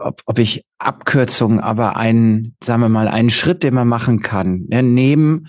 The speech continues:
ähm, wo will ich überhaupt hin?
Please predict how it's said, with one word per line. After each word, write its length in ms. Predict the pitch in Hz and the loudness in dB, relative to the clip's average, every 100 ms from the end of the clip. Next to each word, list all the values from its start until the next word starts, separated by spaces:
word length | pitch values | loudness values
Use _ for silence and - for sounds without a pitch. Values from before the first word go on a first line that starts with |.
| - - - _ - | -20 -20 -20 _ -2
ähm, 540 | 113 113 113 113 - | 0 2 2 0 -4
wo 240 | 104 113 117 | -4 -2 2
will 140 | 143 | 2
ich 140 | 190 | 0
überhaupt 520 | - 139 127 117 107 - | 0 -2 -2 -2 -4 -4
hin? 500 | 151 180 220 269 | 0 2 2 -2